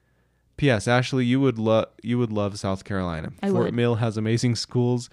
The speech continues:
Speaker 1: if you did end up sending kids to school, and overall has pretty mild seasons. It do-,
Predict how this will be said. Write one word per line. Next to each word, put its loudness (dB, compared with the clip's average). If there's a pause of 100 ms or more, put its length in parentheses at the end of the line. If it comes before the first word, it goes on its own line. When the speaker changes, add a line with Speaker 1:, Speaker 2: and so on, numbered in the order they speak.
(300)
Speaker 1:
if -4
you -2
did 2
end 2
up -2
sending -4
kids -6
to -6
school, -2
and -4
overall 0
has -4
pretty -4
mild -4
seasons. -4
It -8
do-, -2